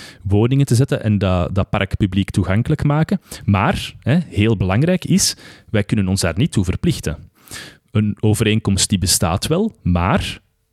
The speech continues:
die overeenkomst heeft geen impact op wat dat er in die besluitvormingsprocedure gebeurt. Uw adviezen moeten worden ingewonnen, aan de buurt gaat worden gevraagd, "Wat vinden jullie ervan?"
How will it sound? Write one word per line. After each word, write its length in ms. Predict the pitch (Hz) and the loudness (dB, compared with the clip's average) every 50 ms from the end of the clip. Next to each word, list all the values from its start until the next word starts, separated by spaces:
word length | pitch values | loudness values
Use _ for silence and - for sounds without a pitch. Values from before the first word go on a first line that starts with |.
| _ _ | _ _
die 200 | - 98 92 90 | -2 0 2 2
overeenkomst 500 | 87 - 95 104 143 - 175 147 - - | 2 2 0 0 0 2 0 0 2 0
heeft 180 | 92 - - | -2 -2 -4
geen 300 | - - 117 131 165 180 - | -2 0 2 2 2 2 2
impact 640 | - 107 120 135 - - 190 208 - - - - | 2 2 2 2 2 0 -2 -2 -4 -6 -8 -6
op 300 | - 110 156 - - - - - - - - - - | -4 -4 -2 -2 -2 -4 -4 -6 -14 -20 -20 -8 -6
wat 140 | - 107 | -4 -2
dat 120 | - 101 - | -2 -2 -2
er 240 | 101 - - - - | -2 -4 -4 -8 -4
in 180 | - 95 92 82 | 0 0 0 2
die 280 | 87 87 85 82 85 - | 2 0 0 -2 -2 -2
besluitvormingsprocedure 1200 | 90 - - 143 147 180 214 - - 185 127 104 95 - - - 107 - - 90 87 87 87 87 90 | -2 -2 0 0 0 0 0 -2 -2 0 0 0 0 0 -2 -4 -2 -2 -2 -2 0 0 0 0 0
gebeurt. 520 | 95 87 90 90 82 80 - - - - - _ _ _ - - - - - - - - - - | 0 0 0 -2 -2 -2 -4 -6 -8 -10 -14 _ _ _ -20 -20 -20 -20 -20 -20 -20 -20 -10 -4
Uw 120 | - 98 | -2 -2
adviezen 400 | 90 80 85 90 98 104 98 127 | -2 -2 0 0 2 2 2 2
moeten 200 | 127 127 - 123 | 2 2 2 2
worden 260 | 123 123 127 131 123 | 0 2 0 0 0
ingewonnen, 460 | 123 131 127 123 120 120 135 165 196 - | -2 -2 0 0 0 2 2 0 0 0
aan 140 | - 101 95 | 0 0 2
de 100 | 95 92 | 2 2
buurt 260 | 95 107 113 113 - | 2 2 2 2 2
gaat 180 | - 104 101 - | 0 -2 -2 0
worden 260 | 107 101 98 95 95 | -2 0 0 0 0
gevraagd, 340 | 92 - 101 101 98 - - | 0 0 0 0 0 0 0
"Wat 100 | 104 - | -2 0
vinden 240 | - 107 98 85 | 0 0 0 0
jullie 180 | 85 87 90 107 | 0 0 2 2
ervan?" 360 | 131 151 139 156 165 208 226 | 0 0 0 0 0 0 0